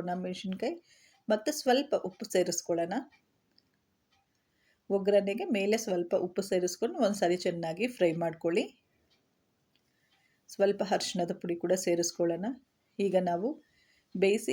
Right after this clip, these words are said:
ಪಕ್ಕಕ್ಕೆ ಇಟ್ಕೊಂಡಿರೋಂಥ ಹುರುಳಿಕಾಳು ಮತ್ತು ಹೀರೆಕಾಯಿನ ಹಾಕಿ ಚೆನ್ನಾಗಿ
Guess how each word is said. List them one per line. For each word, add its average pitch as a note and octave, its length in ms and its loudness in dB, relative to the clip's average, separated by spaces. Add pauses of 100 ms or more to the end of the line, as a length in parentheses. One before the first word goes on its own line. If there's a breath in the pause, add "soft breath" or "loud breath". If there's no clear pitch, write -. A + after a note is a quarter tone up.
(140)
ಪಕ್ಕಕ್ಕೆ G3+ 360 -2
ಇಟ್ಕೊಂಡಿರೋಂಥ F3 720 0 (300)
ಹುರುಳಿಕಾಳು F#3+ 560 0 (100)
ಮತ್ತು A3+ 240 2
ಹೀರೆಕಾಯಿನ F3+ 560 2 (120)
ಹಾಕಿ F3+ 300 -4 (500 soft breath)
ಚೆನ್ನಾಗಿ G#3 400 4